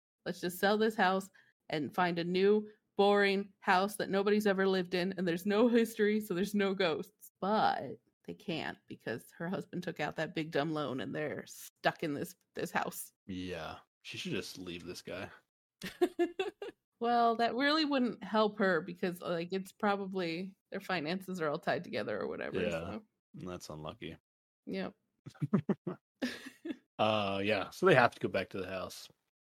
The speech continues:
Speaker 2: So they roll up, and all the ghosts are, like, outside for the first time, I think, that
Speaker 1: Yeah.
Speaker 2: we see them. They're, like, in the driveway, or they might even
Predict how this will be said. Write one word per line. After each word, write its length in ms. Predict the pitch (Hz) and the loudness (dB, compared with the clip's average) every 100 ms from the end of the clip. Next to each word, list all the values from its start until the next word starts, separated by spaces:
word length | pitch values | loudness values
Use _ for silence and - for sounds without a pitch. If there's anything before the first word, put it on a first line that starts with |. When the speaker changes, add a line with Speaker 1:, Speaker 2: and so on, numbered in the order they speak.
| _ - | _ -8
Speaker 2:
So 120 | 117 | 4
they 140 | 120 | 8
roll 400 | 143 127 120 107 | 10 12 12 12
up, 260 | 104 90 - _ _ | 8 6 -2 _ _
and 100 | 120 | 8
all 100 | 131 | 12
the 100 | 196 | 12
ghosts 340 | 135 120 143 123 | 10 8 8 4
are, 60 | |
like, 160 | 98 87 | 2 0
outside 560 | 95 85 - 80 95 104 | -2 -2 -4 -2 -2 -2
for 100 | 113 | -4
the 80 | 120 | 0
first 260 | 139 131 | 0 0
time, 380 | 147 143 147 147 _ _ - | 0 4 2 0 _ _ -10
I 100 | - | -6
think, 360 | - 147 156 - - | 0 0 0 -10 -4
that 100 | 117 | -2
Speaker 1:
Yeah. 40 | |
Speaker 2:
we 80 | 123 | 0
see 180 | - 139 | 2 2
them. 340 | 143 147 151 - | 4 2 0 -2
They're, 140 | 104 | 2
like, 260 | 98 87 - - | 2 0 -6 -4
in 80 | 107 | -2
the 60 | |
driveway, 540 | 87 92 87 92 117 110 | -2 -2 -2 0 2 2
or 80 | 92 | 0
they 80 | 92 | 2
might 160 | 127 | 4
even 200 | 196 95 | 4 0